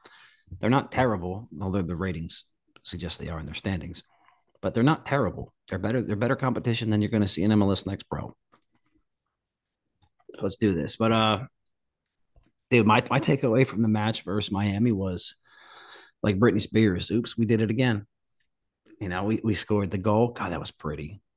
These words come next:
Steres with his left foot off the, uh, headed assist from, what, what's that guy's name?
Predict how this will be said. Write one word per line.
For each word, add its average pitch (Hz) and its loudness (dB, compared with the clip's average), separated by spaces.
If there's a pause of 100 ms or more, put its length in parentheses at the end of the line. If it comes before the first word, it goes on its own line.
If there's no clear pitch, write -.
(120)
Steres 104 2
with 90 0
his 90 -2
left 98 0
foot 104 0 (420)
off 107 2
the, 104 -2
uh, 92 -4 (160)
headed 143 4
assist 143 4
from, 135 2
what, 180 2
what's - -6
that 214 -6
guy's 196 2
name? 185 6